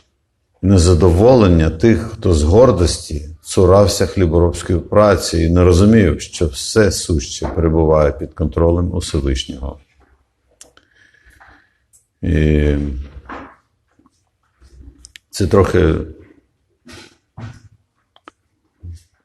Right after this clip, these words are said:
трохи складний вірш.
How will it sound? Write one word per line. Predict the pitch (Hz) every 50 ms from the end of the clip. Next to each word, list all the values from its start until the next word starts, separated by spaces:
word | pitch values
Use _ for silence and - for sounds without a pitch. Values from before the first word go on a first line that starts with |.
| _ _ _ _ - - - - - - - - - - - - _ _ _ -
трохи | - 104 90 85 -
складний | - - - 110 104 87 85 82 76 73
вірш. | 71 71 65 65 - - -